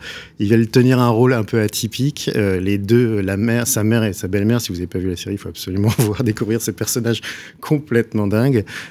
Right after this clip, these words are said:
euh, sont, euh, sont, montrent un peu ce côté, euh, des personnages, euh, vraiment indépendants, atypiques, qui, euh, qui, qui ont des choses, euh, qui vivent leur propre vie, leur propre univers à l'intérieur, et qui se créent littéralement, qui deviennent littéralement des, des,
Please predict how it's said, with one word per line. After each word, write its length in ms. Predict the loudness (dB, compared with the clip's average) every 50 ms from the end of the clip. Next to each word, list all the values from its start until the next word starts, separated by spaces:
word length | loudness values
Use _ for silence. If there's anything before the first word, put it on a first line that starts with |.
| -12 -4 0
euh, 640 | 2 4 4 4 4 4 2 2 0 0 0 -2 -2
sont, 460 | -2 -4 -4 -2 0 0 2 2 2
euh, 280 | 0 0 -2 -4 -6 -6
sont, 240 | -6 -6 -6 -6 -6 -6 -8 -10 -12 -10
montrent 440 | -4 0 4 4 4 4 4 0 -2
un 100 | -2 -2
peu 160 | 0 0 0
ce 160 | 0 0 -2
côté, 560 | -4 -6 -10 -14 -8 -2 0 2 4 4 2 2
euh, 320 | 2 0 -2 -2 -4 -4
des 140 | -4 -4 -4
personnages, 520 | -4 -6 -6 -4 0 2 2 2 2 2
euh, 200 | -2 -2 -4 -4
vraiment 500 | -4 -6 -4 -2 0 2 2 2 2 2 2
indépendants, 800 | 0 2 2 2 2 2 2 0 2 2 2 0 0 0 -2 -2
atypiques, 640 | -2 -2 -2 -4 -6 -10 -10 -8 -6 -6 -6 -6 -8
qui, 260 | -10 -6 -4 -2 -2
euh, 140 | -2 -2 -4
qui, 320 | -6 -8 -10 -8 -8 -8 -8
qui 160 | -8 -6 -6
ont 60 | -4 -4 -4
des 80 | -4 -4
choses, 380 | -2 -2 0 0 0 0 0 -4
euh, 80 | -6 -8 -10 -14 -16 -16 -16 -18 -20 -12
qui 160 | -6 -4 -2
vivent 300 | 2 4 4 6 6 6
leur 160 | 4 4 2
propre 540 | 0 0 0 2 2 0 -2 0 0 0 -2 -2
vie, 380 | -2 0 0 0 2 2 2
leur 100 | 2 0
propre 300 | 0 0 -4 -2 0 2
univers 420 | 4 4 4 4 4 4 2 4 4
à 40 | 4
l'intérieur, 300 | 2 2 2 0 0 -2
et 20 |
qui 120 | -2 -2 -2
se 100 | -2 -2
créent 300 | -4 -4 -2 0 2 2
littéralement, 360 | 2 0 -2 -2 0 0 0
qui 80 | 0 0
deviennent 240 | 0 2 2 4 2
littéralement 380 | 2 2 0 0 2 0 2
des, 180 | 2 0 0 -2
des, 180 | -4 -6 -8